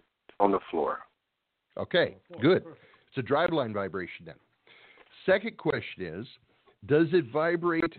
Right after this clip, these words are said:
Speaker 2: at all speeds above a certain speed, or does it only tend to vibrate when you're holding a stationary, a, a stable speed, a, a steady speed?
Speaker 1: Well,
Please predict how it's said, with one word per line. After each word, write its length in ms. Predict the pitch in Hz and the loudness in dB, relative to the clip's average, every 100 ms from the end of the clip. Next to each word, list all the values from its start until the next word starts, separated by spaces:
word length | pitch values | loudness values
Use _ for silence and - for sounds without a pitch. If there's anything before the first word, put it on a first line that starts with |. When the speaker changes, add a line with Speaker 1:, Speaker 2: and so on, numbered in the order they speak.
| - | -8
Speaker 2:
at 160 | 110 107 | -6 -4
all 400 | - 123 151 175 - - | 0 2 4 4 0 -10
speeds 540 | - 147 139 135 131 - - | -12 -8 -4 -4 -6 -6 -2
above 340 | 104 110 117 | 2 4 4
a 60 | 113 - | 0 -2
certain 260 | 123 107 - | -4 -4 -6
speed, 420 | - 110 123 131 - - | -2 0 0 -2 -12 -2
or 80 | 113 | 2
does 160 | 113 104 | 4 4
it 100 | 143 | 2
only 240 | 185 202 | 4 2
tend 260 | 196 180 160 | 2 2 2
to 60 | |
vibrate 460 | 139 143 143 147 139 | 2 2 4 2 4
when 180 | 131 127 | 4 4
you're 120 | 113 | 2
holding 440 | - 139 143 135 | 2 2 4 4
a 60 | 117 - - | 2 -4 -6
stationary, 680 | - 143 143 - - 104 98 | 0 2 2 0 -2 -2 0
a, 60 | 107 - - | 0 -2 -4
a 20 | - | -4
stable 360 | - 147 123 101 - | 4 4 4 0 -2
speed, 340 | - 95 78 | -4 -4 -4
a, 60 | - - - | -8 -8 -8
a 40 | - | -6
steady 320 | - 139 123 92 | 4 4 4 0
speed? 300 | - 80 65 - _ _ _ _ _ _ _ _ _ _ _ _ - - - 160 151 147 233 - _ _ _ _ _ _ _ _ _ - - _ _ - | -6 -6 -6 -14 _ _ _ _ _ _ _ _ _ _ _ _ -20 -20 -20 _ -20 -20 -20 -20 _ _ _ _ _ _ _ _ _ -18 -18 _ _ 4
Speaker 1:
Well, 220 | 101 101 | 6 6